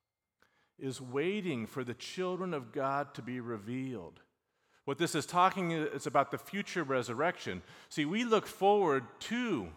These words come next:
the resurrection. We look forward to the resurrection, not just you and me, but creation itself. That is how,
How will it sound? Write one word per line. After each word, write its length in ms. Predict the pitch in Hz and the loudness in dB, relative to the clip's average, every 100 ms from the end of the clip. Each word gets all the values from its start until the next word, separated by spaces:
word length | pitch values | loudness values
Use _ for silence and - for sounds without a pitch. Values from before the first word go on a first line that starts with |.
| - | -8
the 80 | 110 | -2
resurrection. 760 | 107 95 101 92 78 - 78 71 _ _ _ _ _ _ _ _ _ _ _ _ _ _ _ _ _ _ 123 | 0 0 -2 -4 -4 -10 -16 -18 _ _ _ _ _ _ _ _ _ _ _ _ _ _ _ _ _ _ -4
We 140 | 143 | 0
look 160 | 175 - | 0 -2
forward 440 | 170 160 156 - | -2 0 0 -2
to 280 | - 226 233 | -4 -4 0
the 120 | 196 | 2
resurrection, 640 | 180 156 151 147 117 135 143 | 4 4 4 2 2 0 2
not 240 | 202 240 | 2 2
just 260 | 254 185 - | -6 -8 -6
you 500 | 170 180 180 175 170 | -4 -2 -2 -2 -4
and 240 | 135 127 127 | -6 -4 -2
me, 500 | 147 107 85 85 90 _ _ - _ - | -2 -2 -4 -8 -14 _ _ -20 _ 0
but 200 | 131 - | 0 0
creation 1000 | - 165 170 180 185 - 185 180 180 165 _ _ _ | -10 -4 0 0 0 -4 -6 -4 -6 -10 _ _ _
itself. 600 | 117 - - 127 85 - - - _ _ _ _ _ _ _ _ _ _ _ _ _ _ _ _ _ _ _ _ _ _ _ _ - _ _ _ - | -12 -10 -2 0 -2 -6 -18 -20 _ _ _ _ _ _ _ _ _ _ _ _ _ _ _ _ _ _ _ _ _ _ _ _ -20 _ _ _ -2
That 280 | 131 160 156 | 2 2 0
is 140 | 135 | -4
how, 460 | - 139 131 117 | 2 4 4 2